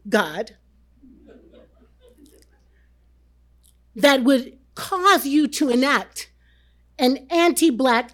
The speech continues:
anti-women, anti-Indigenous, anti-immigrant agenda, as though God, the real God that we love and serve, would only make a few of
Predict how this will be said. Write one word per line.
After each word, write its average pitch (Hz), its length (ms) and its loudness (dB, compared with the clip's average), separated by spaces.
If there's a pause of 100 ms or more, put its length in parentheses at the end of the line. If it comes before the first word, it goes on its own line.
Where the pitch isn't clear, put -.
(120)
anti-women, 269 800 0 (100)
anti-Indigenous, 269 960 2
anti-immigrant 285 840 0
agenda, 196 760 -4 (840)
as 226 260 2
though 294 180 8
God, 202 680 0 (760)
the 226 180 6
real 302 300 6
God 175 480 -2 (300)
that 254 260 4
we 254 200 0
love 277 440 4
and 240 200 2
serve, 240 540 2 (180)
would 247 120 0
only 320 240 4
make 294 200 2
a 254 60 -4
few 440 440 6
of 233 160 0